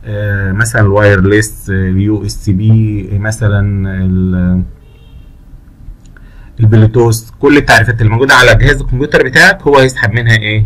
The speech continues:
نسخة. تمام؟ كل اللي انا اعمله بس ان انا بنتظر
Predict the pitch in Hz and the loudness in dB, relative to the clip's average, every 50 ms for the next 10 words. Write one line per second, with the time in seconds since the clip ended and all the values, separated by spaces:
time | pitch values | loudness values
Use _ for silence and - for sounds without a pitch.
0 | - 101 92 87 - - - - - - - - - - - - - - - - | -2 -2 -2 -2 -4 -6 -10 -14 -14 -14 -16 -20 -20 -20 -20 -20 -20 -20 -20 -20
1 | - - - - - 98 110 127 139 139 - 143 139 139 135 127 131 131 131 123 | -20 -20 -14 -8 -4 -2 0 0 -2 -4 -6 -4 0 0 2 2 2 0 0 0
2 | 117 110 107 - 85 95 95 92 95 104 123 139 147 135 139 151 - - - 113 | -2 -4 -4 -8 -10 -14 -10 -8 -4 -2 0 2 2 2 0 0 -4 -4 -4 -4
3 | 117 120 123 117 107 104 101 110 - 131 139 143 180 185 | -2 -2 -2 -2 -2 -2 -2 0 0 0 0 0 -2 -4